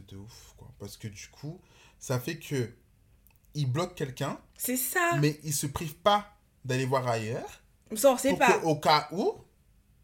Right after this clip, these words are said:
Speaker 1: s'il y a quelque... s'il y a mieux là-bas, il va là-bas. Mais du coup, celle qui est là, elle fait quoi ?
Speaker 2: Mais c'est ça. Ah.
Speaker 1: Non,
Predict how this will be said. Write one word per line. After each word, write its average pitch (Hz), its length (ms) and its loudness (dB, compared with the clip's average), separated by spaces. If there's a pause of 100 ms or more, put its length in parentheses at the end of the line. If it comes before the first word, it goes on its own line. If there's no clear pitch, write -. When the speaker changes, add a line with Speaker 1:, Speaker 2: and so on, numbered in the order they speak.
(360)
Speaker 1:
s'il 139 180 -4
y 160 60 6
a - 20 2
quelque... 147 280 0
s'il - 180 -12
y 165 40 4
a 139 80 4
mieux 143 200 -2
là-bas, 175 220 2
il 165 40 -4
va 147 120 2
là-bas. 127 340 -2 (120)
Mais 131 120 -4
du 127 100 -4
coup, 127 120 -8
celle 156 160 -8
qui 151 100 -10
est 131 40 -8
là, 127 140 -4
elle 120 100 -8
fait 117 100 -16
quoi ? 113 160 -14 (240)
Speaker 2:
Mais 202 100 0
c'est 349 160 -2
ça. 339 300 2 (1800)
Ah. - 120 -4
Speaker 1:
Non, 294 200 0